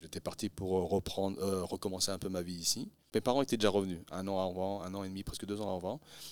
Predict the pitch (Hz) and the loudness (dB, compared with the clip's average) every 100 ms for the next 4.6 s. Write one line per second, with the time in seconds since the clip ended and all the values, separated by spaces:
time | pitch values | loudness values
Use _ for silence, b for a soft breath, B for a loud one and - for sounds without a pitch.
0 | B 101 - 98 101 98 95 - - 90 | B -8 -4 -4 0 0 2 2 2 2
1 | 85 101 - 87 101 104 - - 92 92 | 0 -2 -2 -2 -2 -4 -2 -2 -2 -4
2 | 90 - - - - - 50 - - - | -4 -6 -12 -4 -4 -2 -2 0 0 2
3 | 98 - 101 98 95 90 87 95 92 - | 2 2 0 -2 0 0 -2 -4 -2 -2
4 | 196 98 87 80 87 113 | -2 -2 -4 -6 -4 -4